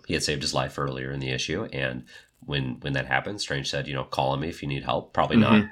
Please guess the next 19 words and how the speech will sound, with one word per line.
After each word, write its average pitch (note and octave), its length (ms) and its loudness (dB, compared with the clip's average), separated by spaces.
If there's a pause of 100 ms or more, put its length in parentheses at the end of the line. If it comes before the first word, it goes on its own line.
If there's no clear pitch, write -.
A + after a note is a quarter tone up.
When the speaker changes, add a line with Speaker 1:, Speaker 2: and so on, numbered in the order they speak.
(100)
Speaker 1:
expecting - 440 0
it C#2 100 -4
to C#2+ 60 -6
happen, C2+ 320 -4
the C2+ 60 -12
same C#2 220 0
issue. F#2 320 -4 (420)
But, D2+ 360 4 (300)
uh, C#2+ 300 2 (200)
but D2 200 0
Strange D#2 340 2
helps D2 280 2
Blake C#2 320 0
recover, C2+ 640 -2
uh, C2+ 200 0
the - 100 -4
cane - 300 0 (120)
pretty D#3 160 6
quickly. - 320 0